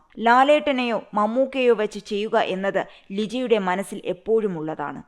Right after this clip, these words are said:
അന്ന് പറഞ്ഞിരുന്ന ഒരു ആശയത്തിൽ നിന്നും ഇന്ന് എത്തി നിൽക്കുന്ന മലയക്കോട്ടെ വാലിബൻ എങ്ങനെ മാറിയിരിക്കുന്നു എന്ന് എനിക്കറിയില്ല, ഞാൻ കണ്ടിട്ടില്ല. പക്ഷെ അന്ന് കേട്ട ചെറിയ വെർഷൻ പോലും നമുക്ക്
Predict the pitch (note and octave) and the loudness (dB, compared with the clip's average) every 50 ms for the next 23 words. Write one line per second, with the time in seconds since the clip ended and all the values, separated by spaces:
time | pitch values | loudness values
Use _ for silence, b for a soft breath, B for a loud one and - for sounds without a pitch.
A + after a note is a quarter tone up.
0 | _ - - D4 D#4+ E4 E4+ E4+ D#4 C#4+ C4+ C#4 C#4+ D4+ D#4+ D4+ B3+ C#4 B3+ B3 | _ -2 -2 0 2 0 2 6 8 8 8 6 4 0 -2 -2 -2 -2 0 0
1 | B3 - - G#3+ A3 A#3 B3+ - C#4+ D4+ C#4+ - C#4+ C4+ B3 A#3+ A3+ A3+ A3+ - | 0 0 0 0 0 0 0 0 -4 -4 -4 -4 -4 -4 -2 -2 -4 -4 -6 -6
2 | - A3+ A3 A#3+ G#3+ - - G#3+ A3 - - C4+ B3 B3 A#3+ A#3 A#3+ B3 A3+ G#3+ | -6 -4 -4 -4 -4 -2 -2 -2 -2 -2 -8 -6 -4 -2 -2 -2 -2 -2 -2 -2
3 | - - F#3+ G3 G3+ G3+ A3+ A#3 B3 - B3 B3+ - B3 A#3 F#3 G3 F#3+ F#3 F#3+ | -4 -4 0 0 0 2 2 0 0 0 -2 0 2 2 2 4 4 4 4 4
4 | A3 G#3+ G3+ F3+ - - - G3 G3+ G#3+ A3 A3+ A3 G3 F#3+ F#3+ G3 G3+ G#3+ A#3 | 2 0 -2 -4 -6 -6 -6 -6 -4 -4 -4 -4 -2 -2 -2 -2 0 0 0 0
5 | B3 A#3+ A3+ A3+ - A#3 G3+ G3+ - b b b b - G3 G3+ G3+ G3 F#3 F3+ | -2 -2 -6 -6 -6 -6 -6 -6 -10 b b b b -8 -6 -4 -4 -4 -4 -6
6 | F#3 F#3 F#3 - F3+ D3 C#3+ D3+ D3+ D3 D3+ E3 - _ _ _ - G#3+ A3 A3+ | -8 -6 -2 -2 0 0 -2 -4 -8 -10 -10 -14 -14 _ _ _ -4 -2 -2 -2
7 | A3 G#3+ - G3 F3 F3 F3 G3 F#3 - D#3+ C#3+ B2+ A#2 - - _ _ - D4+ | -2 -2 -2 -2 -2 -2 -4 -6 -8 -8 -10 -8 -8 -10 -12 -14 _ _ -4 -4
8 | D#4+ - - F4 E4+ - - - C4 C#4+ D4 D#4 E4+ F4+ F4 E4 E4 - D#4 D#4 | -4 -4 -4 -4 -4 -4 -2 0 0 0 0 0 -2 -2 -2 -2 -4 -2 -4 -6
9 | B3+ C4+ D4 C#4+ C#4+ D4 C#4 A3+ C4 B3+ B3 - - D#4+ D#4+ D#4+ C4+ C#4+ C4+ C4+ | -2 0 0 0 2 0 0 0 -2 -2 -2 -4 -4 -2 -2 -2 -2 -4 -4 -4
10 | B3+ A3 A3 A#3 A#3 A#3 C4 C4+ - C4+ | -4 -4 -2 -2 0 0 -2 -4 -4 -6